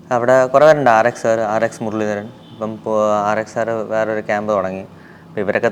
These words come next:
തന്നെയായിരുന്നു എൻ്റെ ഫസ്റ്റ് മെന്റർ എന്ന് ഒരു, ആ, പെട്ടെന്ന് ആലോചിക്കാൻ നേരത്ത് വരുന്നത്. പിന്നെ കൊച്ചിലെ മുതൽ അച്ഛനും അമ്മയും ഭയങ്കര സപ്പോർട്ടായിരുന്നു. എന്നെ ഇതുവരെ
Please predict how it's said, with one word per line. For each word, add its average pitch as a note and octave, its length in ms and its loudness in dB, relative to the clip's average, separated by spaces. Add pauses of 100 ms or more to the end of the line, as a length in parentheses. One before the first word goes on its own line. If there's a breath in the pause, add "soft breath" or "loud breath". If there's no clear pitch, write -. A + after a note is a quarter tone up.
തന്നെയായിരുന്നു A#2+ 340 0
എൻ്റെ A2 100 0
ഫസ്റ്റ് A#2+ 340 -2
മെന്റർ A2+ 360 0
എന്ന് A#2 280 -2 (320)
ഒരു, A2 320 -2 (120)
ആ, G#2 100 0
പെട്ടെന്ന് A#2 340 0
ആലോചിക്കാൻ A2+ 360 2
നേരത്ത് G#2+ 380 -2 (840 loud breath)
വരുന്നത്. F#2 500 0 (180)
പിന്നെ G2 180 -4 (720)
കൊച്ചിലെ A#2+ 320 -4
മുതൽ C3 240 0
അച്ഛനും C3 340 2
അമ്മയും C3 580 0 (560)
ഭയങ്കര A#2+ 280 4
സപ്പോർട്ടായിരുന്നു. G2+ 600 2
എന്നെ G#2+ 180 -2
ഇതുവരെ B2 360 4